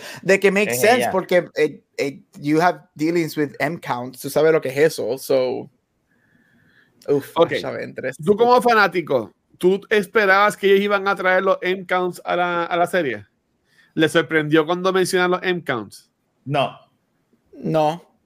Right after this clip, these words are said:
Speaker 2: No, porque lo estamos, nos, no, nos, esta era de Disney, eh, nos han traído mucho eso desde los Manda-, desde Mandalorian.
Speaker 3: Ok.
Speaker 2: They have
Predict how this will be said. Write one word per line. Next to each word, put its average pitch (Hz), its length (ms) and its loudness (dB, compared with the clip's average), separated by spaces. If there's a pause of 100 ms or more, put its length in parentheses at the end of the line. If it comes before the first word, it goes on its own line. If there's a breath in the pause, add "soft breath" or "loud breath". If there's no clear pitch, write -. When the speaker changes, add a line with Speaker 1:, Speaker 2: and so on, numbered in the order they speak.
(240)
Speaker 2:
No, 180 200 2
porque 185 180 0
lo 156 60 2
estamos, 156 340 -2
nos, 151 400 -2
no, 135 300 -6
nos, 139 480 -6
esta 160 440 0
era 170 220 2
de 160 160 0
Disney, 131 640 -8 (1120)
eh, 104 1200 -2 (200)
nos 120 440 -6
han 135 260 -6
traído 147 500 -2
mucho 156 480 -2
eso 107 280 -2
desde 104 240 -2
los 104 120 -4
Manda-, 101 280 -4
desde 104 260 -4
Mandalorian. 95 720 -6 (600 loud breath)
Speaker 3:
Ok. 127 120 0 (680)
Speaker 2:
They 143 200 2
have 170 240 2